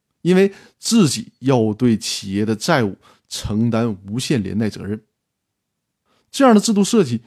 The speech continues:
就避免或者是降低了普通合伙人的道德风险。另外呢，由于有限合伙人对合伙债务负有有限责任，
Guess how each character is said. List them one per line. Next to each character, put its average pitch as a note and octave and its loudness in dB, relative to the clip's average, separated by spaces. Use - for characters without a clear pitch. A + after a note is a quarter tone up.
就 D#3+ 0
避 F3+ 2
免 A2 0
或 D3 -2
者 G#2 -10
是 A#2+ -6
降 D#3 0
低 D3+ -2
了 D3+ -6
普 - -10
通 C#3+ -2
合 C3+ -2
伙 A#2 -4
人 F#2 -8
的 A2+ -4
道 B2 -2
德 A#2 -4
风 D3 -4
险。 B2+ -8
另 F#3+ 2
外 G3 6
呢， C#3 -6
由 F#3+ 6
于 A3+ 6
有 C3+ 4
限 G#3 4
合 E3 2
伙 C3 0
人 A#2 2
对 C#3+ 2
合 C#3 0
伙 C3 0
债 D3+ 0
务 C3 2
负 D3 -4
有 A2+ 4
有 A2+ -4
限 D#3+ -2
责 G2 -8
任， F#2+ -14